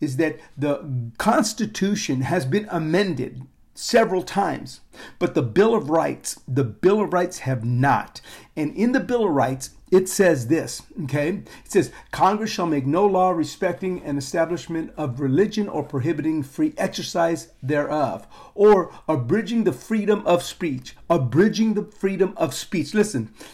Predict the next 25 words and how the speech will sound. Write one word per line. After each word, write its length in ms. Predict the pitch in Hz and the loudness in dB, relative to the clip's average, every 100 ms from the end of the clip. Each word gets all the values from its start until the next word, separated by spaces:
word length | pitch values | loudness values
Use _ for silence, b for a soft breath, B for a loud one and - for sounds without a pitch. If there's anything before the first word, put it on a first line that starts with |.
| B - | B -2
that's 320 | - 208 - | 2 4 2
important, 680 | - 196 190 - 190 127 - - _ - | -6 -8 -6 -2 -2 -2 -10 -14 _ -14
okay? 340 | 127 156 175 180 B - | -4 -2 -2 -4 B 4
"Or 380 | 214 220 180 175 | 8 8 8 4
of 300 | 160 143 139 | 2 2 2
the 80 | 180 | 0
press, 540 | - 208 156 123 - B B - | 0 0 0 -2 -10 B B 2
or 320 | 226 214 185 | 6 6 4
the 220 | 180 175 | 2 0
right 440 | 160 175 190 214 - | 4 4 4 0 -2
of 140 | 180 | -4
the 60 | 180 | -4
people 460 | - 175 143 156 165 | -4 -4 -4 -4 -4
peaceably 640 | - 208 214 220 208 208 | -6 -2 -2 -2 -2 -4
to 240 | 214 226 | -4 -2
assemble 540 | 208 - 165 147 156 B B B | -2 0 -2 0 -4 B B B
and 320 | 170 170 170 - - - | -2 -2 -2 -8 -20 -8
to 120 | 190 | -4
petition 640 | 131 175 - - 226 196 | -2 -2 -2 -2 0 0
the 80 | 156 | 0
government 500 | 131 208 175 139 143 B B | 2 2 2 0 -2 B B
for 200 | - 175 | 0 2
redress 680 | 160 175 175 165 147 139 - B - | 2 0 -2 2 2 0 -6 B -4
of 200 | 170 131 | -2 0
grievances." 800 | 151 170 180 143 127 135 - | 2 4 4 2 0 -4 -10